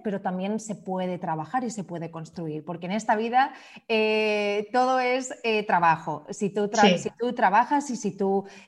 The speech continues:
Speaker 1: tienes conciencia en, en trabajar esto, puedes ser una gran comunicadora. Y aquí no hablo de oratoria, ni hablo de retórica, de, de ponerte a hablar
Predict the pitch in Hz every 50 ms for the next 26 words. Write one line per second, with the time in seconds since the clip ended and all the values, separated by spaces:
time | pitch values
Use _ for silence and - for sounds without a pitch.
0 | _ - 214 196 202 202 196 - - 208 185 180 - - 202 196 196 202 196 208
1 | 220 196 185 180 180 185 180 202 202 185 185 196 180 165 165 165 - 202 190 190
2 | 190 196 196 - - 302 339 330 - - - _ _ - 202 190 190 202 196 -
3 | - - - - - 208 185 233 240 226 180 190 202 202 202 202 226 220 208 202
4 | 196 185 190 175 170 185 190 185 185 190 196 196 - 302 349 339 262 208 196 202
5 | 196 175 175 160 151 - - - - 208 214 220 220 220 220 208 190 180 165 175
6 | 180 170 170 156 156 156 - - - 175 180 185 196 185 196 185 175 165 165 -
7 | - - - _ 180 202 196 - 190 196 214 214 220 214 214 185 175 185 185 185
8 | 190 175